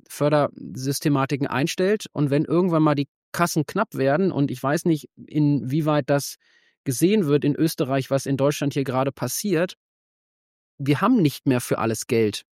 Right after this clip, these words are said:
für das, was wir uns wünschen und für das, was wir bislang immer finanziert haben. Wir müssen sehr stark auf unsere Ausgabenpolitik achten. Künftig noch mehr als heute schon. Und deswegen, ähm, ist immer die Frage, was ist das richtige Förderinstrument? Gießkanne ist es meines Erachtens nicht.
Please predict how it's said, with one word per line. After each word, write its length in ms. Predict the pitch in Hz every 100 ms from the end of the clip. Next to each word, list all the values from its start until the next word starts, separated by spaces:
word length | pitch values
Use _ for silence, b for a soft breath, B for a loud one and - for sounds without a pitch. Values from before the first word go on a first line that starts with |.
| _
für 220 | - -
das, 180 | 120 113
was 180 | 120 -
wir 60 | 113
uns 140 | 113
wünschen 380 | 127 135 117 110
und 160 | 101
für 100 | -
das, 220 | 117 117 123
was 160 | -
wir 100 | 123
bislang 380 | 113 - 120 110
immer 160 | 120 104
finanziert 500 | 120 107 - 135 -
haben. 200 | - - _ B B B B -
Wir 120 | 131
müssen 360 | 185 - 156
sehr 240 | 113 143 196
stark 320 | - 156 147
auf 60 | 147
unsere 220 | 156 139
Ausgabenpolitik 760 | 185 135 123 - 117 - -
achten. 320 | 113 - 143 127 _ B B B B B _ _ 208 -
Künftig 380 | 190 - 180
noch 180 | 156 190
mehr 220 | 170 170
als 160 | 139 -
heute 220 | 127 120
schon. 240 | - - 131 _ _ _ _ _ _ _ _ -
Und 160 | 143 135
deswegen, 480 | 151 185 190 202 - -
ähm, 200 | 156 151
ist 160 | 147
immer 140 | 165 147
die 100 | 139
Frage, 420 | 139 135 165 156
was 140 | 151
ist 80 | 175
das 140 | 165
richtige 280 | 160 143 151
Förderinstrument? 800 | - 143 117 110 - - - -
Gießkanne 500 | 156 208 - 202 196
ist 140 | - 151
es 100 | 147
meines 300 | 135 139 -
Erachtens 400 | 123 - 123 147
nicht. 300 | 202 -